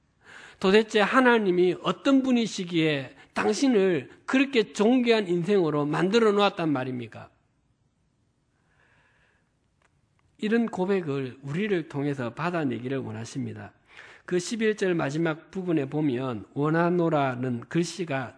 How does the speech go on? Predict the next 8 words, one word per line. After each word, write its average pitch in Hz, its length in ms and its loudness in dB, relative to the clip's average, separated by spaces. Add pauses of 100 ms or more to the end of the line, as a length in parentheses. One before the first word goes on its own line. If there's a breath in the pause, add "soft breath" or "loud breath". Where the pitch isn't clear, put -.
작은 - 960 -6
글씨로 196 440 0
쓰여져 139 400 -6
있습니다. 107 500 -14
그것은 165 360 -4
원문에는 151 500 0
없다는 165 460 -2
뜻입니다. 127 520 -10